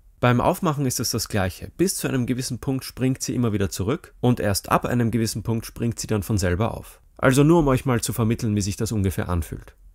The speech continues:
Wir sehen eben auch, konkret für diese Umsetzung ist der Stift auch dick genug, sodass ich dann ein U-S-B-C-Kabel hier problemlos reinstecken kann.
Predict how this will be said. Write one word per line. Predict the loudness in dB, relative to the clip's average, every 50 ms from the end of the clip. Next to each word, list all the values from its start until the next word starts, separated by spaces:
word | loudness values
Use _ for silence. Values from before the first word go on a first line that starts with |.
| _ _ _ _ _
Wir | 0 4
sehen | 6 6 6 6
eben | 4 0 0 0
auch, | 0 0 0 -2 -4 -10 _
konkret | -2 0 0 0 0 0 -2 -2 -2 -4 -4
für | -2 -2 -2
diese | 0 0 0 2 2 2 2
Umsetzung | 2 0 0 0 0 -2 -4 -4 -6 -6 -6 -6
ist | -4 -4 -6 -4 -2
der | -2 -2
Stift | -2 -2 -2 -2 -2 -2 -4 -6
auch | -6 -6 -6 -4
dick | -4 -2 -2 -2 -4 -6 -4
genug, | 0 2 2 2 2 0 -6 -4
sodass | 2 4 4 6 4 4 2
ich | 0 -2
dann | 0 0 0 0
ein | 0 -2 -2 -2 0
U-S-B-C-Kabel | 0 -2 -2 -2 -4 -4 -2 -2 -2 -2 -2 -2 -2 0
hier | 0 -2
problemlos | -2 -2 -2 0 0 2 2 0 0 0
reinstecken | 2 2 2 0 0 -4 -6 -6 -8 -12
kann. | -12 -14 -18